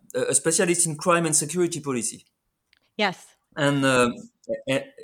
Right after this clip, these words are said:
Speaker 1: yes, a-, and in fact, that, that helped me, um, to, to, to understand what was going on, because I find the same way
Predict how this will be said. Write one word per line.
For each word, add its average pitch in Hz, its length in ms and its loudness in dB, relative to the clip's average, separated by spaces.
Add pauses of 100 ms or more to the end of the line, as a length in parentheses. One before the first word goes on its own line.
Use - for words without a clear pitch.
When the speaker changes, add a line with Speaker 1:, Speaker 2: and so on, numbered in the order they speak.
Speaker 1:
yes, 151 300 2
a-, 147 200 0
and 160 140 2
in 196 80 -2
fact, 233 480 -2
that, 185 260 0 (160)
that 165 260 -2
helped 240 300 2
me, 131 380 -2 (560)
um, 113 460 -8 (500)
to, 139 160 -10
to, 139 240 -12
to 156 140 -2
understand 156 600 2 (340)
what 170 220 -2
was 147 140 2
going 147 260 2
on, 143 300 2 (380)
because 165 300 2 (240)
I 147 120 2
find 214 240 0
the 170 80 0
same 226 340 6
way 131 380 0